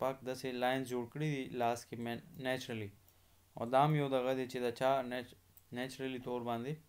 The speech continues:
قدرتي طور باندې مطلب د چا چې کم دی فنګر پرنټ یو بل سره دنیا کې نه میچ کېږي. نو انسان خپل ګوتو ته اوس تاسو وګورئ، هم اوس په دې ساعت خپل ګوتو ته غور سره وګورئ، په دې باندې ډیفرنٹ واړه واړه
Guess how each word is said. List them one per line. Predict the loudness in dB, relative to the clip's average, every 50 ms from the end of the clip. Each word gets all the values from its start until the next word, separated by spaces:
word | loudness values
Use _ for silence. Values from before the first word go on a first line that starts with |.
| -20 -20 -20 _ _ _ _ _ -10
قدرتي | -4 -2 -2 -2 -4 -10 -8 -4
طور | -4 -4 -2 -2
باندې | -2 -2 -2 -4 -6 -6
مطلب | -6 -8 -10 -6 -4 -4
د | -4 -2
چا | -4 -6 -6 -6
چې | -10 -12 -10
کم | -10 -8 -6
دی | -8 -8 -8
فنګر | -10 -8 -6 -6 -6 -4
پرنټ | -4 -6 -4 -2 -2
یو | -2 -2 0 0
بل | -2 -2 -2
سره | -4 -4 -4 -4 -4
دنیا | -6 -4 -4 -4 -6 -4
کې | -6 -6 -6 -6 -14 -20 -20 -20 _ -20 -20 _ _ -6
نه | -4 -2
میچ | -2 -4 -4 -6 -8
کېږي. | -10 -8 -6 -4 -4 -2
نو | -2 -2 -2 -4 -4 -10 -18 -18 -14 -12 -12
انسان | -12 -2 0 0 0 0 -2
خپل | -2 -2 -2 -2 0 -2
ګوتو | -2 -2 -2 -2 -2
ته | -2 -2
اوس | -2 -2 -2 -2
تاسو | -2 -2 -2 -4
وګورئ، | -4 -2 -2 -2 -4 -6 -10 -18 _ -20 -20 -20 _ _ _ -8 _
هم | -4 0 2 2 2
اوس | 0 0 0
په | 0 2
دې | 4 2 2 2
ساعت | 0 -2 -2 -2 -6 -16 _ _ _ _ _ _ _ _ _ -6
خپل | 0 0 2 2 2
ګوتو | 2 0 0 -2 -2
ته | -2 0 4
غور | 4 4 4 4 2
سره | 2 2
وګورئ، | 2 4 4 4 4 2 2 0
په | 0 0
دې | 2 2 0
باندې | -2 -2 -2 -4 -6 -6 -12 _ -20 -20 _ _ _ _ _ 2 2
ډیفرنٹ | 2 2 4 2 2 2 4 6
واړه | 6 8 8 8 8
واړه | 8 6 6